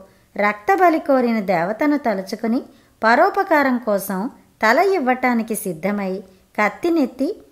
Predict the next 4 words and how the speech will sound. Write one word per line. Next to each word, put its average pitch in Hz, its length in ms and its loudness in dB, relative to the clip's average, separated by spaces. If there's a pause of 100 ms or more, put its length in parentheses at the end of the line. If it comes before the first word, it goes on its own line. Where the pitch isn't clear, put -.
(160)
మెడ 226 220 2
కోసుకోబోగా 208 1120 0 (340)
దేవత 240 500 2
ప్రత్యక్షమై 208 800 -4